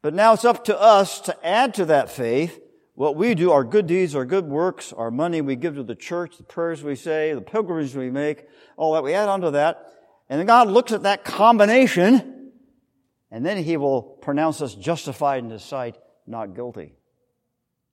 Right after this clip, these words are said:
But that's, that's what the Judaizers were doing in the churches of Galatia, teaching that kind of thing.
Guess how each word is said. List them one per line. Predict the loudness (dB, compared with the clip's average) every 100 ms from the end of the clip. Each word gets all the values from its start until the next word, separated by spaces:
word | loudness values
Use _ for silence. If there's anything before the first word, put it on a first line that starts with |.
| _ _ _ _ _ _ _ _ _ _ _ _ _ _ _ _ _ _ _ _ _ _ _ _ _ _ -20 -20 -20 -20 _ _ _ _ _ -20 -20 _ _
But | -8
that's, | -8 -8 -12
that's | -12
what | -10
the | -12
Judaizers | -8 -4 0 2 2 0 -4 -8
were | -6
doing | -4 -4 -6
in |
the | -8
churches | -10 -10 -10 -12
of | -6
Galatia, | -2 -2 -2 -6 -10 -14 _ _ _ _
teaching | -14 -12 -10
that | -10 -10
kind | -10 -10
of | -12
thing. | -14 -14